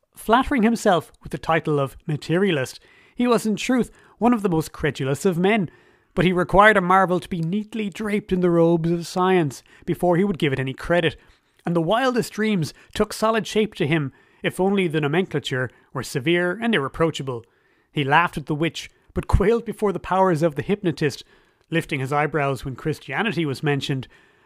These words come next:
but adoring Protyle and the ether. For the rest, he prided himself on a boundless skepticism, the average tale of wonder he heard with nothing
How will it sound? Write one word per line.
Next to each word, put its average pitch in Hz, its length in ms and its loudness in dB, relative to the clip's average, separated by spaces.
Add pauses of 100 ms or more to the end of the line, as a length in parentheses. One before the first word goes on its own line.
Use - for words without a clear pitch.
(120)
but 190 140 -2
adoring 185 680 0 (160)
Protyle 151 760 -2
and 131 140 -6
the 143 200 -10
ether. 131 380 -8 (480)
For 202 160 -6
the 240 80 -2
rest, 175 320 -2 (160)
he 247 140 0
prided 247 400 2
himself 190 420 2 (120)
on 127 80 0
a - 40 6
boundless 160 640 -2 (140)
skepticism, 131 800 -6 (300)
the 180 120 -6
average 185 460 -2
tale 185 240 0
of 139 100 -4
wonder 175 360 2
he 160 160 -2
heard 170 260 2 (240)
with 220 180 0
nothing 160 440 -2